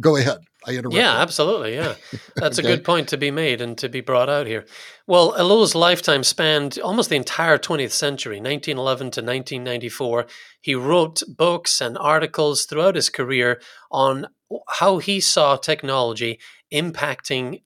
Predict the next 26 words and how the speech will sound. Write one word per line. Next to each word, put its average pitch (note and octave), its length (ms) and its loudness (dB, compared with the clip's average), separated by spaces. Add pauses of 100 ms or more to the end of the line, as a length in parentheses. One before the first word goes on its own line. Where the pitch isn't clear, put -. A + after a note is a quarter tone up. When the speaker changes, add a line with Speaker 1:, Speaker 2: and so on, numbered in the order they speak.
Speaker 2:
the C#3+ 120 -6
human B2 360 -6
adventure, A2+ 600 -4
as - 160 -6
he A#2+ 120 -6
calls G#2+ 340 -2
it. F#2+ 100 -18 (760)
And C#3 520 2 (100)
he G#3 560 -4 (240)
comes G#3+ 220 -4
up G#3+ 100 2
with F3+ 120 -4
this F#3 160 -2
concept F3 720 0 (100)
written D#3 340 -2
about C#3+ 360 4
in C#3 220 -6
the B2 60 -4
book, C#3+ 280 -2
the C#3 100 -6
nineteen E3 400 -4
fifty-four D3+ 640 -4
book, A#2+ 240 -4
The B2 80 -12
Technological D3 760 -4
Society, A#2+ 640 -4